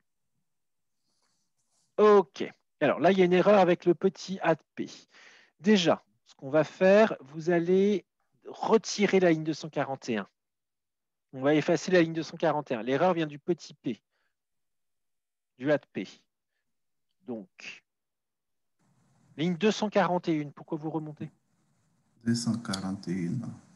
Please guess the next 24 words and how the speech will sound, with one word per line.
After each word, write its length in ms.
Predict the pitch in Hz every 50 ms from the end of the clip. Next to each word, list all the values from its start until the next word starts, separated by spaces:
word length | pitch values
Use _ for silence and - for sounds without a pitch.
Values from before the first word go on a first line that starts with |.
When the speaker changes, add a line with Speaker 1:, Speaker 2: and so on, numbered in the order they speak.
| _ _ _
Speaker 1:
Voilà. 240 | - 117 113 87 - - _ -
J'ai 160 | 107 117 156
un 60 | 170
message 260 | 190 196 - 180 156 143
d'erreur 240 | 185 196 214 208
qui 100 | - -
me 60 | 185 196
dit 60 | 185
qu'il 160 | - 175 165
a 20 |
un 40 | 160
problème 180 | 156 - 190 190
avec 120 | 170 -
le 60 | 160
calcul 300 | 147 - 165 156 - 208
des 100 | 180 165
petits 280 | - - 160 - - -
P. 120 | - -
Donc 180 | - 104 110 110
déjà, 380 | 123 147 143 151 180 202 226 185
supprimons 500 | - - 208 180 - - 202 190 202 208
le 120 | 190 175
A 80 | 160 -
P. 240 | _ - - -